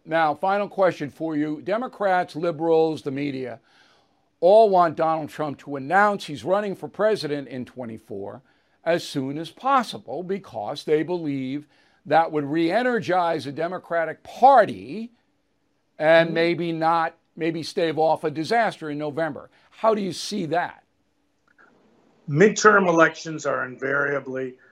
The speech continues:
Speaker 2: a referendum on the incumbent party. Given that Biden's ratings are approaching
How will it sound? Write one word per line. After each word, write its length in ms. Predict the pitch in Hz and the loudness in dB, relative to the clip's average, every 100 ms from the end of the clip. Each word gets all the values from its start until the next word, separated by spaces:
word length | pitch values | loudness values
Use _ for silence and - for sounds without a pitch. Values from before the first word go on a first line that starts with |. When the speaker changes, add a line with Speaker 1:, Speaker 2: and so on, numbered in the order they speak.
| _ 135 | _ -4
Speaker 2:
a 80 | |
referendum 680 | 131 143 131 147 135 127 127 | 2 4 4 0 0 0 -4
on 140 | 123 120 | -4 -6
the 120 | 117 | -6
incumbent 560 | 117 - 135 127 117 - _ _ _ | -8 -6 -8 -4 -8 -8 _ _ _
party. 360 | 131 120 - - _ _ _ _ | 0 0 0 -10 _ _ _ _
Given 280 | 170 214 196 | 4 6 4
that 220 | 156 - | 2 2
Biden's 500 | 156 156 180 185 139 | 4 4 2 -6 -8
ratings 540 | 127 139 147 147 135 127 | -2 -2 -2 -6 -8 -6
are 180 | 123 | -6
approaching 680 | 117 - 160 165 160 147 135 | -6 -6 -4 -4 -6 -8 -10